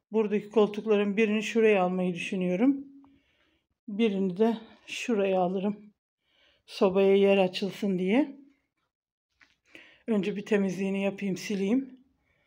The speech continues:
Ondan sonra da eşim altlık almaya gidecek Ormanköy'e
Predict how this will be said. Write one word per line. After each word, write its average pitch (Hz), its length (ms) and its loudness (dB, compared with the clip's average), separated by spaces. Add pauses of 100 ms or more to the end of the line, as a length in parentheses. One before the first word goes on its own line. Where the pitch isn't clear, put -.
(680)
Ondan 208 280 -2
sonra 202 360 -2
da 208 60 0
eşim 233 440 -2
altlık 208 400 -2
almaya 190 380 2
gidecek 180 600 -4 (880)
Ormanköy'e 190 760 0